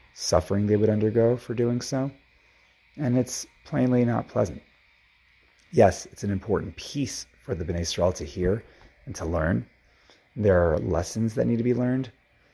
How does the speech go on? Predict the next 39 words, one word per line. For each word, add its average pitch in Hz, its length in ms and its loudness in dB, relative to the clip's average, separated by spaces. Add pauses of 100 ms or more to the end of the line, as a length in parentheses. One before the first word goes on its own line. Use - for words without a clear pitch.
(200)
There 101 140 2
is 101 140 2
a 92 40 2
nerve, 90 440 2
perhaps, 107 320 -2
that - 120 -4
Hashem 90 340 -2
wanted 82 240 -2
to - 100 -8
hit 90 400 -4
with 107 260 -2
this 120 240 -6
song. 139 460 0 (440)
But 127 120 -2
if - 80 -6
one 123 160 0
thing 175 120 -2
is 135 100 -2
certain, 92 460 0 (720)
this 127 280 -4 (200)
shira, 95 460 2
this, - 280 -8 (120)
this 110 160 -10
song 123 480 -2
of 107 80 -2
Hazinu, 90 500 -4 (500)
it's - 160 -10
difficult 185 420 0
to 143 100 -8
listen 139 240 0
to 113 160 4
if 101 120 0
you 110 60 0
actually 104 300 -2
pay 98 140 -2
attention 95 320 -6
to 95 100 -14
the 90 60 -4
words, 95 340 -4